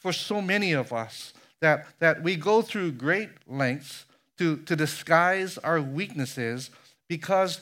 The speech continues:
admitting weakness is, is, is, is weak, right? You know, and we just don't like that, that, that we are inspired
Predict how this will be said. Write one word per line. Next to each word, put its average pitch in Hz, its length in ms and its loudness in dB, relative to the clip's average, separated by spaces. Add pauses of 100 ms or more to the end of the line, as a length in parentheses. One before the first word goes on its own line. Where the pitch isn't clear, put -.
(100)
admitting 175 640 -2
weakness 139 800 -6
is, 139 500 -6 (640)
is, 156 240 -8 (120)
is, 160 200 -10
is 165 220 -4
weak, 247 500 -2 (180)
right? 226 380 -6 (460)
You 175 80 -6
know, 196 40 0
and 202 200 4
we 220 100 0
just 220 300 0
don't 196 280 0
like 233 380 0
that, 107 320 -2 (260)
that, 165 240 4 (200)
that 175 180 4
we 240 160 6
are 226 160 6
inspired 175 1000 2